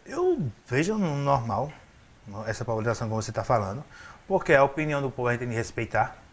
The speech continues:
a gente tem de respeitar. Eu, é normal, a gente tem de aceitar. Às vezes eu não posso concordar, como eu falei agora há pouco, mas normal.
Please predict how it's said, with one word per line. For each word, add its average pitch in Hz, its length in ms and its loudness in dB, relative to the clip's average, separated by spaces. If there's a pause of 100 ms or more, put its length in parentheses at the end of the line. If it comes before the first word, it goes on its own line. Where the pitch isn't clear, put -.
(460)
a 131 80 -10
gente 107 140 -6
tem 110 140 -8
de 104 40 -2
respeitar. 127 560 -6 (760)
Eu, 311 180 4 (640)
é 320 40 -6
normal, 185 440 6 (280)
a 151 220 6
gente 185 120 2
tem 202 100 2
de 202 60 6
aceitar. 196 500 2 (480)
Às 143 260 6
vezes 180 160 6
eu 185 80 10
não 175 100 4
posso 170 280 4
concordar, 139 400 6
como 151 140 0
eu - 40 0
falei 135 220 6
agora 120 200 6
há 117 40 4
pouco, 143 340 -4
mas 180 400 0 (640)
normal. 127 320 2